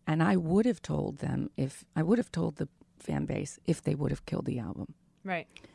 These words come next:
Speaker 1: So it, it is very much sometimes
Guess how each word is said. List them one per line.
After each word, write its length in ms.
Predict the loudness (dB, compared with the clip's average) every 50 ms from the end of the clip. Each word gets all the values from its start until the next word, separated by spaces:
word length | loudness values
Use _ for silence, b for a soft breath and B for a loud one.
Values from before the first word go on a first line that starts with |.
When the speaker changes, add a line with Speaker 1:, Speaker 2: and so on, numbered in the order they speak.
| B
Speaker 1:
So 200 | B 6 6 8 8
it, 180 | 8 6 6 6
it 140 | 4 4 6
is 160 | 6 4 2 4
very 360 | 6 8 8 8 8 6 6
much 360 | 4 2 2 0 0 0 -2 0
sometimes 800 | 2 4 4 4 4 4 2 4 4 4 4 4 2 -2 -6